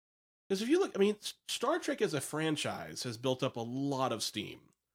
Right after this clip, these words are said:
over the last couple of years with all these new shows and constant, you know, constant talk of future movies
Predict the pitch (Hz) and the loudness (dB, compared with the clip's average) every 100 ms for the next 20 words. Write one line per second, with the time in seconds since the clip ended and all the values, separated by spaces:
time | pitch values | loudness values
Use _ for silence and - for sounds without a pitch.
0 | _ _ _ _ _ - 143 135 131 120 | _ _ _ _ _ -2 0 2 2 2
1 | - 107 90 69 - 110 107 - 147 160 | 0 -4 -4 -8 -8 -10 -4 0 4 6
2 | 160 151 147 - 117 110 107 107 98 113 | 6 6 0 0 -4 -4 -4 -6 -8 -10
3 | - - 123 131 - 123 117 104 98 _ | -8 -4 -2 -2 -2 -2 0 -2 -6 _
4 | _ _ _ - 147 147 156 135 139 135 | _ _ _ -2 2 2 0 0 2 2
5 | 131 113 - 135 - 120 110 104 104 104 | 2 -2 0 0 0 -2 -2 -4 -4 -4
6 | 98 | -6